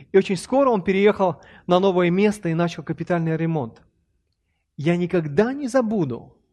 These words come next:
как вошел в дом после того, как были закончены все работы. Мне было трудно поверить,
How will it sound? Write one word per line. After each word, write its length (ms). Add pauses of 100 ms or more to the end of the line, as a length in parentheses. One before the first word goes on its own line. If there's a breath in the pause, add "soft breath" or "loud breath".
(480)
как 160
вошел 360
в 120
дом 340
после 300
того, 240
как 220
были 320
закончены 640
все 340
работы. 540 (840)
Мне 140
было 340
трудно 500
поверить, 640